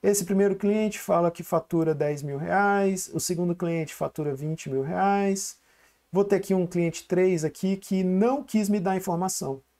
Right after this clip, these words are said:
tá ausente isso daqui, né? Eu te-, esse daqui é um típico situação onde a gente tem tanto dado ruidoso quanto falta de informação, né? Primeiro,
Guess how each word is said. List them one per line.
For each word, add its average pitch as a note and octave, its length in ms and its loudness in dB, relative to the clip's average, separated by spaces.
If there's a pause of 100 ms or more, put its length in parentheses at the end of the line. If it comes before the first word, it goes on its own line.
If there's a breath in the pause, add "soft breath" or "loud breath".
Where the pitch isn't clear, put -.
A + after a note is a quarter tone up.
(160)
tá D#3 100 -2
ausente E3 520 -2
isso C#3 180 -8
daqui, C3+ 340 -4
né? C3+ 220 -10 (240)
Eu E3 100 2
te-, F#3+ 160 0 (140)
esse A3 140 2
daqui A3 200 -2
é C4 40 0
um B3+ 80 0
típico A#3 500 -2
situação G#3 520 2
onde F3+ 100 2
a - 20 2
gente F#3 220 -2
tem E3+ 220 -4 (120)
tanto D#4+ 360 2
dado E3 340 2
ruidoso F#3+ 840 0 (480 loud breath)
quanto F#3+ 540 2
falta E3 480 0
de E3 100 -2
informação, E3+ 640 -2
né? A#2+ 60 -2
Primeiro, G3 420 2